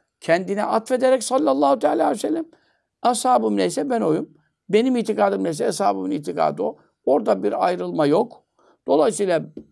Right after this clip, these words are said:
benim ve ashabımın, e, taşıdıkları, sahip oldukları inanç, e, efendim sisteminde n-, hangi maddeler varsa hepsine inanıyorlar. İşte bunlar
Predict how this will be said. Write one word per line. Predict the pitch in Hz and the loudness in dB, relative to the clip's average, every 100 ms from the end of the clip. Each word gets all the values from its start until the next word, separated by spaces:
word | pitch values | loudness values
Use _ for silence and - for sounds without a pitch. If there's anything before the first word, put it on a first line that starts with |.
| _ _ - | _ _ -2
benim | 165 214 294 285 | 2 2 2 2
ve | 214 | 2
ashabımın, | 180 190 202 185 190 214 294 302 _ _ _ _ _ _ - | 2 0 -2 -2 -4 -2 -2 -4 _ _ _ _ _ _ -6
e, | 151 160 156 147 143 - 151 | -2 0 0 0 -2 -6 -8
taşıdıkları, | 151 - - 214 196 - 170 165 | -4 -4 -2 -4 -4 0 0 0
sahip | 151 156 175 226 | -2 0 2 2
oldukları | 220 185 165 - 147 143 135 - _ _ - | 0 -2 -4 -2 -2 -2 -6 -12 _ _ -6
inanç, | 160 190 240 - - _ _ _ _ _ 147 | -2 0 -2 -4 -18 _ _ _ _ _ -2
e, | 156 156 147 151 - - - _ _ | 0 2 0 -2 -6 -12 -20 _ _
efendim | - 147 165 147 127 | -8 0 0 0 -6
sisteminde | - - 156 143 135 131 - _ _ _ - | -8 -2 0 0 0 0 -2 _ _ _ -8
n-, | 151 165 175 | -4 -4 -2
hangi | 151 220 302 262 | 0 2 2 2
maddeler | 185 175 165 156 151 | 2 0 0 2 2
varsa | 160 139 - - | 2 -2 -4 -10
hepsine | - 247 151 180 175 | 0 0 0 -8 -6
inanıyorlar. | 175 160 160 147 - - _ _ _ | -4 -6 -8 -12 -14 -20 _ _ _
İşte | 156 160 | -8 -6
bunlar | 151 170 156 196 247 233 | -4 -4 0 2 2 0